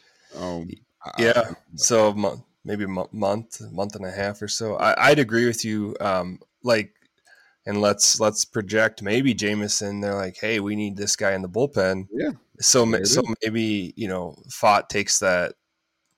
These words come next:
Speaker 2: that starter spot, but his stuff is too good, and the Diamondbacks starters are
Speaker 1: Not,
Speaker 2: not
Speaker 1: not,
Speaker 2: good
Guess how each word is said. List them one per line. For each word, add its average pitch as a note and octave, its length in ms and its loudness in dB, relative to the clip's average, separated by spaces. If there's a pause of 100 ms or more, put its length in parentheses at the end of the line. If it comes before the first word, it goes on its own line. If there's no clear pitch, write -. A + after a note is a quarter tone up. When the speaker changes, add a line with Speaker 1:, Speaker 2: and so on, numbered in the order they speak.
Speaker 2:
that F#2+ 180 0
starter G#2+ 320 0
spot, - 420 -6
but - 140 -8
his A2 320 0
stuff F3+ 300 4
is A2+ 160 2
too D3+ 240 2
good, F#2 420 0 (420)
and G#2 120 -4
the G2 40 0
Diamondbacks A2 880 0 (280)
starters G2+ 540 0
are F2 180 -4 (960)
Speaker 1:
Not, G#2 300 -4
Speaker 2:
not B2+ 160 6
Speaker 1:
not, A2+ 140 -6
Speaker 2:
good C3 180 6